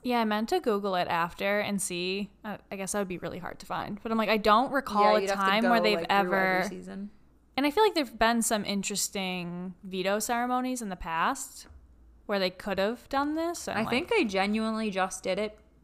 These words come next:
Speaker 2: because it worked out to where, as it was happening, he literally pulled him aside while it was supposed to be going on, which, like, they could have easily edited it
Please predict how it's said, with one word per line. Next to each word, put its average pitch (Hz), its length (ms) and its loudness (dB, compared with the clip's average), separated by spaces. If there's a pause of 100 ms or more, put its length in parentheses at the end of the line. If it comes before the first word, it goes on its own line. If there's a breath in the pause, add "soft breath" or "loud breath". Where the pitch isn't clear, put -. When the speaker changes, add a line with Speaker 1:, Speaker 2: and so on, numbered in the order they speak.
(540)
Speaker 2:
because 196 440 -2
it 185 120 -4
worked 180 360 -4
out 170 260 -2
to 190 100 -8
where, 170 540 -2 (1200 soft breath)
as 185 260 4
it 185 80 -4
was 180 120 -8
happening, 208 480 -2
he 202 180 -4
literally 180 380 0
pulled 170 300 -6
him 175 140 -8
aside 165 580 -4 (160)
while 165 260 0
it - 100 -2 (140)
was 180 140 -10
supposed 170 320 -8
to - 40 -20
be 175 80 -4
going 165 260 -4
on, 165 300 -4
which, 208 140 -4
like, 214 160 0
they 208 80 2
could 330 220 2
have 254 180 0
easily 190 500 -6
edited 170 440 -2
it 170 220 -6